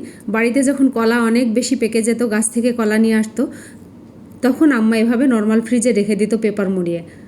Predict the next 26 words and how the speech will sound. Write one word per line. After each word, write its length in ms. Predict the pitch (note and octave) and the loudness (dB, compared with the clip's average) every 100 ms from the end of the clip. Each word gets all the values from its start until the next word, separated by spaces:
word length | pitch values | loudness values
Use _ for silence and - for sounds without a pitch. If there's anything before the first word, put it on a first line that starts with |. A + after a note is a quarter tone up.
| - - - | -20 -20 -10
পরে 220 | - A#3 A#3+ | -2 0 2
এভাবে 260 | B3+ A#3+ | 2 0
পিঠা 240 | A3+ A#3 B3 | 0 -2 0
তৈরি 220 | A#3+ A3 | 0 0
করতো 320 | A3 G#3+ A#3+ | 0 0 0
কিংবা 280 | B3+ A#3+ A#3 | 2 4 4
চিড়া 320 | A#3 C4+ C4 | 2 0 2
দিয়ে 200 | A#3 A#3 | 0 0
খাওয়া 260 | A#3 A3 G#3+ | 0 -2 0
যেত। 380 | G#3 G3+ A3 C4+ - - _ - - - - - - | -2 -2 -4 -4 -10 -20 _ -20 -20 -20 -20 -18 -6
এখানে 300 | B3 C#4 C4+ | -2 2 2
চারটা 360 | C#4 B3+ A#3+ C4+ | 2 -2 -2 -2
কলা 260 | C4 A#3+ | 2 2
নিয়েছি। 320 | A#3 A3+ A3 C4 | 2 0 0 -2
কলাগুলা 420 | A#3 A#3 A#3+ C4 | 0 2 2 0
খুব 380 | C4+ - C4+ F#3+ | -2 0 0 0
ভালো 320 | F3+ A#3+ C#4+ | -2 0 2
করে 180 | D4 C4+ | 2 2
আমি 140 | A#3 | 2
মুথে 320 | A3+ G#3+ B3 | 2 0 2
নিব 220 | A#3 A3+ A4+ - - - | 2 2 -2 -6 -16 -6
যেন 240 | G#3 A3+ C4+ | -2 0 0
কোনো 280 | A#3+ A#3+ | 2 2
দানা 340 | A3 G3+ G3+ A3 | 2 0 0 0
না 120 | G#3 | -2
থাকে। 380 | F#3+ E3 E3+ | -4 -10 -10